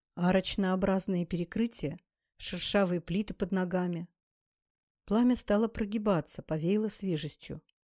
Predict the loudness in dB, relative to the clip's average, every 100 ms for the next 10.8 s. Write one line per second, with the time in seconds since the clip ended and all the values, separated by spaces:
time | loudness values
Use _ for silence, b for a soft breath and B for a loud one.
0 | _ _ _ _ _ _ _ -20 0 4
1 | 4 2 -6 -8 -4 0 0 0 -4 -4
2 | -10 -14 -16 -16 _ _ _ _ b b
3 | -2 2 4 2 0 -2 -2 -4 -2 -2
4 | 0 -2 -2 0 2 4 2 B B B
5 | 0 4 4 4 2 2 2 2 0 4
6 | 2 2 -4 -6 b _ -2 2 2 0
7 | 0 0 2 4 4 b b _ 4 4
8 | 2 0 0 -4 -12 _ _ _ -2 0
9 | 2 2 2 0 0 0 0 2 2 4
10 | 2 0 -2 -2 -2 -2 -4